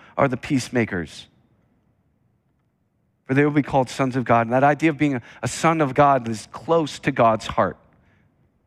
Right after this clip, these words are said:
A couple weeks ago, my son had a ceremony at his high school, and we were all there. The family was all there celebrating. And he had bumped into his soccer coach,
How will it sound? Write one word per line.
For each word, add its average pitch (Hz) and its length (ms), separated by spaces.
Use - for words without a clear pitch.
A - 40
couple 156 240
weeks 156 220
ago, 143 300
my 139 100
son 156 340
had 135 600
a 131 200
ceremony 139 580
at 113 100
his 107 100
high 139 220
school, 120 440
and 131 440
we 156 120
were 147 160
all 139 160
there. 143 220
The 135 60
family 156 320
was 139 160
all 139 200
there 135 220
celebrating. 131 760
And 131 480
he - 140
had 165 120
bumped 160 260
into 151 400
his 139 180
soccer 151 400
coach, - 560